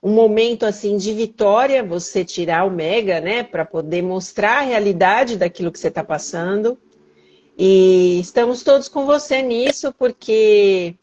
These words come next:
nós mulheres sabemos, é, o quanto que a beleza, ela é essencial, né? E no momento de fragilidade, de, de doença, é mais difícil, né?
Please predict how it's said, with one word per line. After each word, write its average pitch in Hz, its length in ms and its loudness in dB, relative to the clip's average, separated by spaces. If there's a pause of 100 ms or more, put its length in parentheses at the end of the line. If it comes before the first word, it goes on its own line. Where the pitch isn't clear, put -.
(160)
nós 240 280 2
mulheres 233 440 -2
sabemos, 220 840 -4
é, 175 320 -4 (180)
o 190 80 -4
quanto 294 480 -4
que - 80 -12
a 247 60 -6
beleza, 202 680 2
ela 185 420 0
é 185 220 2
essencial, 240 800 0
né? 220 420 -2
E 208 440 -2 (260)
no 262 180 0
momento 247 460 2
de 208 140 -6
fragilidade, 196 760 0
de, 196 240 -6 (240)
de 185 140 -4
doença, 190 920 -2 (420)
é 202 140 -2
mais 233 340 -2
difícil, 220 500 -10 (320)
né? 147 220 -14